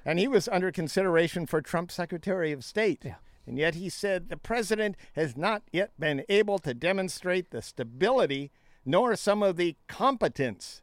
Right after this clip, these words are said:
Speaker 1: that he needs to demonstrate in order to be successful.
Speaker 2: Some of the comp-, yeah,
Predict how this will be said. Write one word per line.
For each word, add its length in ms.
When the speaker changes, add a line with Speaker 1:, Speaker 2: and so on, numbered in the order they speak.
Speaker 1:
that 140
he 80
needs 380
to 80
demonstrate 680
in 140
order 240
to 120
be 180
successful. 680
Speaker 2:
Some 440
of 140
the 80
comp-, 380
yeah, 360